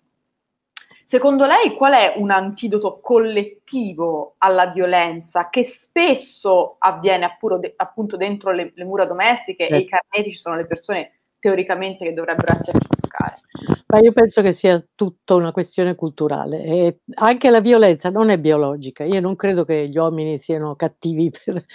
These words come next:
Speaker 2: natura o per biologia, semplicemente hanno imparato a essere padroni perché la storia li ha fatti padroni, il patriarcato li ha resi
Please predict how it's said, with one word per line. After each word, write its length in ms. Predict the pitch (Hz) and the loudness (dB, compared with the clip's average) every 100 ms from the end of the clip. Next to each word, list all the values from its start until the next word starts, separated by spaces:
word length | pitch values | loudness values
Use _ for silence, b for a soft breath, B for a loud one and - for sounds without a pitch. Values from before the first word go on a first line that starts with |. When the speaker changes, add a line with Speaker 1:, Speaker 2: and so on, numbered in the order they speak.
| B B | B B
Speaker 2:
natura 600 | 196 196 196 226 220 202 170 | 2 2 4 4 8 6 6
o 60 | |
per 160 | 180 165 | 2 0
biologia, 640 | 165 175 165 143 139 143 - B B | 2 2 2 -2 -6 -8 -10 B B
semplicemente 720 | _ 214 196 185 262 262 285 226 | _ -2 -2 0 0 0 0 0
hanno 180 | 170 180 | 2 0
imparato 460 | 175 196 233 233 | 0 2 2 2
a 20 | |
essere 300 | 185 - 156 | -2 -2 -6
padroni 560 | - 175 226 294 170 151 | -2 0 0 0 -2 -4
perché 520 | 165 - 185 170 151 b b b b | -8 -4 0 0 -2 b b b b
la 180 | 170 208 | -2 -2
storia 720 | - - 196 190 226 294 214 | -2 0 2 4 2 0 0
li 160 | 156 | 0
ha 60 | 156 | -2
fatti 460 | - 180 208 - - | -2 -2 -2 -6 -6
padroni, 540 | 135 180 262 220 147 | -4 2 4 2 -2
il 100 | 139 | -4
patriarcato 800 | 185 175 226 226 - 196 233 240 | -4 2 2 2 0 0 0 0
li 120 | 185 | 0
ha 80 | 156 | 0
resi 500 | 175 214 175 175 | 0 0 0 -4